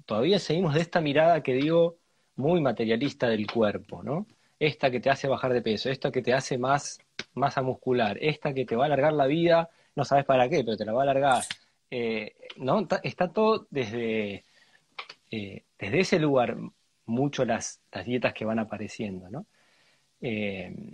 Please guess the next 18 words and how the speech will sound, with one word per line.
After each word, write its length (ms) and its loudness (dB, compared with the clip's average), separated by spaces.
y, 240 -2
y 200 2
esto 200 2
lo 120 4
podemos 320 4
mirar 200 2
en 120 2
los 160 0
dos 160 0
campos. 640 -4
Yo 80 -6
siempre 260 0
digo, 240 4
podemos 260 2
ver 140 4
el 100 -2
campo 380 0
más, 400 0